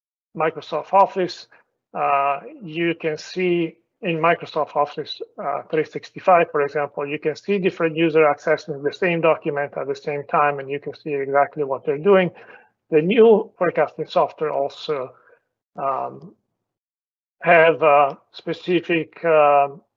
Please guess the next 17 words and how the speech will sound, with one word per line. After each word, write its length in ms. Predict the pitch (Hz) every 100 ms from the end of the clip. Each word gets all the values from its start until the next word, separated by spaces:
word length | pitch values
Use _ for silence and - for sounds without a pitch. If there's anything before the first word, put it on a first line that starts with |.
| _ -
functionality 800 | 170 170 160 160 151 147 160 -
for, 380 | 156 147 147 139
uh, 80 | 139 -
team 220 | 175 170
collaboration 920 | 165 165 147 143 131 135 - 139 131 131 _ _ _ _ _
and, 420 | 170 143 139 131
um, 520 | 131 131 127 123 127 - _ _ _ _ _ _ _ _ -
collaboration 640 | 156 165 160 160 - 151
at 60 | 151
the 60 |
same 180 | - 165
time 260 | 156 156 143
on 60 |
the 80 | 139
same 220 | - 143
project. 560 | 135 151 135 - - - _ _ - _ _ _ -
Um, 500 | 139 131 131 139